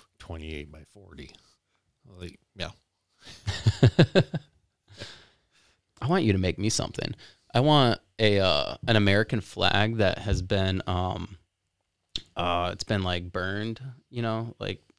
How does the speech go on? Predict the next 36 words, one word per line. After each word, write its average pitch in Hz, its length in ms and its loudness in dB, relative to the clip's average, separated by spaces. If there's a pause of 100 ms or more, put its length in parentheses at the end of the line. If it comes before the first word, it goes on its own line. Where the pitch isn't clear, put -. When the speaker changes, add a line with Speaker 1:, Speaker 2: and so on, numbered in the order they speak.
(140)
Speaker 2:
I 107 120 -8
think 113 180 -4
that 98 80 -6
would 95 100 -6
be - 100 -12
cool - 420 -10
to 101 100 -4
hang 104 180 -4
in 95 100 -10
here 98 300 -16 (220)
somewhere, 92 320 -20 (1000)
probably 98 220 -2
on 107 100 -6
that - 180 -8
wall. - 220 -10 (200)
Speaker 1:
Yeah. 143 80 -20 (720)
Well, 92 140 -20
before 90 320 -8
we 90 100 -4
leave 85 240 -6
here, 87 220 -6 (260)
I'll 92 80 -20
wor-, 95 140 -10 (560)
we'll 98 100 -20
get 87 160 -12
together 82 300 -8
and 85 120 -10
mer-, 85 100 -12 (100)
work 92 160 -10
out 85 100 -6
the 82 100 -8
details 78 480 -10
on 73 200 -14
it. - 60 -20 (200)
Speaker 2:
Okay. 117 320 0 (800)
Cool. 110 280 -6